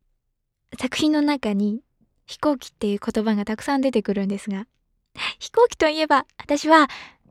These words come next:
九州の鹿児島の出身なんですけど、鹿児島よりもずっと南に下った島なんですが、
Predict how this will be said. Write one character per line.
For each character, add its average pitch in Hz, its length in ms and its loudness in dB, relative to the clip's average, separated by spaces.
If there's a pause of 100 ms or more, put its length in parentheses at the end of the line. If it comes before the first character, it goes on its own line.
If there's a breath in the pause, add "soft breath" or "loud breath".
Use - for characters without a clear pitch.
(280)
九 440 220 6
州 269 240 2
の 240 140 4
鹿 247 140 -2
児 277 120 2
島 277 280 -2
の 285 240 2 (960)
出 262 300 -2
身 254 40 4
な 254 140 6
ん 233 40 4
で 202 100 0
す - 100 -12
け 196 120 -2
ど、 196 220 -2 (540)
鹿 247 160 -2
児 254 60 -4
島 269 160 -2
よ 269 100 -2
り 247 80 0
も 202 120 -2
ず 294 120 -10
っ - 40 -12
と - 120 -6
南 311 340 -2
に 302 120 -6
下 269 240 -6
っ 262 40 -6
た 254 240 -4 (1900 loud breath)
島 247 320 2
な 208 100 0
ん 190 40 -8
で 196 80 -2
す 190 140 -4
が、 190 180 -4